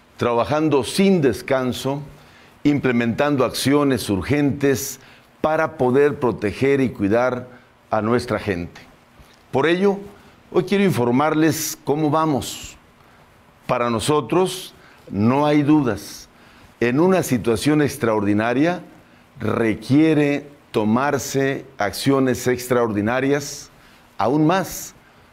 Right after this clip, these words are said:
cuando la salud y la vida de nuestras familias está en riesgo. Pero debemos ser muy conscientes de que estamos a punto de entrar a la etapa más difícil, más crítica,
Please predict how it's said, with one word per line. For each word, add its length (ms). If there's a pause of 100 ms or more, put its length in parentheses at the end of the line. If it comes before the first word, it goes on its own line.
(140)
cuando 300
la 160
salud 600 (180)
y 80
la 160
vida 480 (720)
de 640
nuestras 440
familias 800 (140)
está 340
en 100
riesgo. 440 (1300)
Pero 160
debemos 340
ser 220
muy 300
conscientes 1080 (560)
de 180
que 80
estamos 480
a 220
punto 440
de 100
entrar 600 (560)
a 100
la 120
etapa 400
más 340
difícil, 560
más 260
crítica, 540